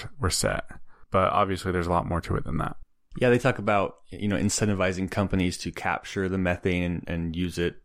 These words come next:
Speaker 2: as an energy source, or capping it, plugging leaks, things like that. But it's not as simple as that. And you can't just barge into a private company and say, "You have to do this right now," at least not under the current regulations that are in place.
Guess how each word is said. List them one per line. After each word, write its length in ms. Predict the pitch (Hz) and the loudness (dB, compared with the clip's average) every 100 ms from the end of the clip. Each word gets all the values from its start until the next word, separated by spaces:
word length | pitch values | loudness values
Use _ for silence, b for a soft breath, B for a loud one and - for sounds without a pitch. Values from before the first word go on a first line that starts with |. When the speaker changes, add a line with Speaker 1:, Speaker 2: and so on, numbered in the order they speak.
| - | -10
Speaker 2:
as 140 | - 80 | -6 -6
an 100 | - | -2
energy 360 | 85 90 87 | -2 -2 -2
source, 640 | 85 - 80 80 78 - - - - | -4 -2 0 0 -4 -10 -14 -10 -2
or 140 | 117 | -2
capping 460 | - 101 95 101 95 | 0 -2 -2 -2 0
it, 380 | 92 87 - _ - | 0 0 -4 _ 0
plugging 320 | 110 90 87 | 2 4 4
leaks, 340 | 92 92 - | 4 4 0
things 140 | 98 92 | -2 0
like 160 | 87 | 0
that. 200 | 92 85 | 0 -2
But 240 | 85 78 - - - - | -2 -6 -8 -20 -20 -16
it's 420 | 73 - 98 107 | -8 -4 -2 0
not 280 | 95 - - - | 0 0 -6 -2
as 140 | 90 87 | 0 4
simple 300 | 127 104 85 | 4 4 4
as 140 | 82 | 2
that. 220 | 78 67 - | 0 0 0
And 80 | 95 | 0
you 60 | |
can't 200 | 101 98 | 0 0
just 160 | 95 - | 0 2
barge 240 | 95 90 | 2 2
into 200 | 92 87 | -2 -2
a 60 | 92 | -2
private 300 | 92 87 78 | 0 0 0
company 340 | 101 92 87 | 0 0 0
and 120 | 82 85 | -2 0
say, 120 | 85 | 0
"You 180 | 85 87 | 0 0
have 120 | 87 | 0
to 60 | |
do 80 | 92 | -2
this 160 | 85 - | 0 0
right 140 | 87 | 0
now," 540 | 101 107 95 87 85 - | 2 2 2 2 -2 -4
at 140 | 104 | -2
least 200 | 95 92 | -2 0
not 180 | 101 90 | 0 0
under 180 | 92 87 | 0 -2
the 80 | 82 | -2
current 320 | - 131 71 | 0 2 2
regulations 680 | 80 82 82 80 - 85 80 | 0 2 2 0 -2 -4 -2
that 100 | 80 | -2
are 60 | 73 | -2
in 100 | 80 | -2
place. 480 | 80 65 - - | 0 0 -4 -16